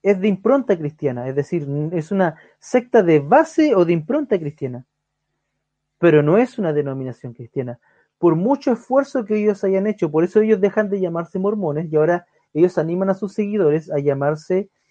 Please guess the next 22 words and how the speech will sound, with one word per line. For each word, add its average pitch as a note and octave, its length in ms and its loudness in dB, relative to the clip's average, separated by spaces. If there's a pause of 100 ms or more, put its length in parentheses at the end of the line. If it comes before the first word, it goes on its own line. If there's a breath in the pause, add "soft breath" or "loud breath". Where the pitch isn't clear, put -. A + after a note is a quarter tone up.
(400)
eh, D3 420 4 (420)
santos F#3 460 -2
de D#3+ 80 -2
los D#3 100 -2
últimos C#3+ 380 -8
días A3+ 480 0 (600)
o, D#3 480 4
o C#3+ 420 2
iglesia, F#3+ 640 -2 (120)
o D#3 200 0
iglesia G3 400 -4
sud, G3 320 -8 (1160)
para D3 200 4
denominarse D3 680 -2
y D#3+ 260 -6
legitimarse D#3 960 -2
frente G#3 300 -2
a - 20 -6
los F#3+ 140 0
gobiernos F3+ 460 -2
como F3 200 -6
iglesia. F3+ 600 -6